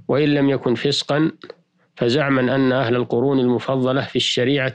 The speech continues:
أعلم وأفضل من أهل القرون الفاضلة.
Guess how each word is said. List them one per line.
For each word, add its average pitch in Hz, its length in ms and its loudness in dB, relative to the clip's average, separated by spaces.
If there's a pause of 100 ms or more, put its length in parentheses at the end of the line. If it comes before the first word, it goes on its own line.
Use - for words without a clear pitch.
(140)
أعلم 135 380 0 (840)
وأفضل 127 440 0
من 127 160 2
أهل 123 120 0
القرون 127 420 0
الفاضلة. 127 640 0